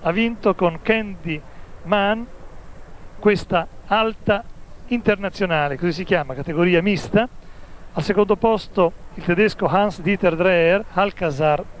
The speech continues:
Del, e poi terzo posto per Andreas Brenner con Artist. Nell'ordine il tempo del vincitore trentatré settanta, del secondo arrivato di Dreher trentacinque e trentuno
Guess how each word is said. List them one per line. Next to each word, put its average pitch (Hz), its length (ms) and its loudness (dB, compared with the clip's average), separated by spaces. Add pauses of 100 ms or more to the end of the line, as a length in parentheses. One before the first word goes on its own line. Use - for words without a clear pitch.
Del, 185 380 2 (400)
e 240 80 0
poi 180 300 2
terzo 233 320 4
posto 147 480 0
per 165 440 2 (260)
Andreas 165 760 2
Brenner 202 460 0 (1300)
con 190 640 2 (140)
Artist. 156 680 -4 (440)
Nell'ordine 233 640 4
il 196 100 -4
tempo 202 280 0
del 185 100 2
vincitore 190 760 2 (400)
trentatré 190 460 2
settanta, 233 640 -2
del 170 120 -6
secondo 190 420 -2
arrivato 175 400 2
di 147 140 -6
Dreher 165 400 4 (300)
trentacinque 175 800 -2
e 170 200 0
trentuno 233 800 2